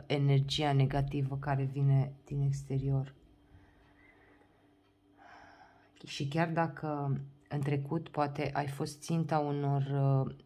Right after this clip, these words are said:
bârfe, unor, uh, uh, comentarii invidioase, uh, și, și care te-au condus în a fi prudent către cei din jurul tău,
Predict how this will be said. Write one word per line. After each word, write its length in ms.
bârfe, 520
unor, 580
uh, 340
uh, 160
comentarii 640
invidioase, 1400
uh, 460
și, 320
și 180
care 200
te-au 180
condus 380
în 120
a 60
fi 220
prudent 500
către 520
cei 320
din 180
jurul 380
tău, 420